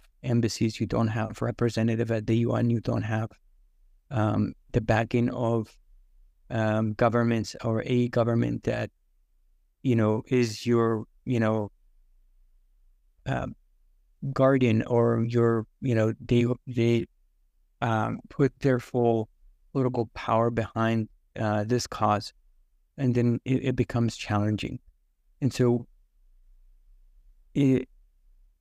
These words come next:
especially nowadays, um, i-, as you can see, there's so much happening in the world. Um, crisis all over the region and all over the world. And, um,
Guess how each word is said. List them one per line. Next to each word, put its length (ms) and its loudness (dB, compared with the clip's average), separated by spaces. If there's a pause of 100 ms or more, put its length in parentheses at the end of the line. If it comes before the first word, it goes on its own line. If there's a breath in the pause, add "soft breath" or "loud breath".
(140)
especially 600 0
nowadays, 840 0 (120)
um, 420 -2 (480)
i-, 140 -2 (180)
as 280 -2
you 280 0 (1500)
can 220 2
see, 320 2
there's 300 0
so 140 -4
much 220 2
happening 460 -2
in 80 0
the 80 -2
world. 240 -8 (840)
Um, 500 -2 (120)
crisis 720 -2
all 260 0
over 240 2
the 140 0
region 540 -2
and 300 -2
all 180 2
over 200 2
the 120 0
world. 420 2
And, 320 0 (680)
um, 440 0